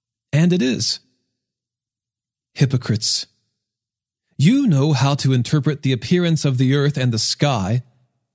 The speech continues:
but you don't know how to interpret this present time?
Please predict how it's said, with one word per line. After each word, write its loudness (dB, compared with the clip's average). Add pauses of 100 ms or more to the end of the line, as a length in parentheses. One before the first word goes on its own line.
(260)
but -2
you 0
don't 0
know 2
how 0
to 0
interpret -2
this 0
present 0
time? 0